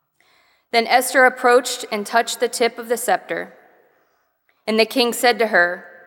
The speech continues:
<clears throat> excuse me, "What is it, Queen Esther? What is your request? It shall be given you, even to the half of my kingdom." And Esther said, "If it please the king,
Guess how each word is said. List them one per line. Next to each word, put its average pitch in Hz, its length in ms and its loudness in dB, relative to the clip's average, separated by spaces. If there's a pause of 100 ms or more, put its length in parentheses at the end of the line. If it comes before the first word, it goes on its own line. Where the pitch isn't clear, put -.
(400)
<clears throat> - 320 -16
excuse 208 760 -10
me, 185 160 -20 (800)
"What 226 160 0
is 269 160 4
it, 220 160 2
Queen 202 220 -4
Esther? 180 500 -4 (880)
What 233 200 0
is 302 160 0
your 285 100 4
request? 208 640 0 (760)
It 208 120 -6
shall 220 180 4
be 208 140 -4
given 247 400 2
you, 170 300 -4 (720)
even 294 540 -4 (120)
to 233 140 -8
the 202 180 -2
half 247 300 2
of 214 120 -12
my 202 160 -2
kingdom." 185 540 -12 (1120)
And 214 160 0
Esther 240 280 0
said, 180 540 0 (1900)
"If 226 140 -2
it 254 140 4
please 330 380 -2
the 339 120 -4
king, 220 560 -2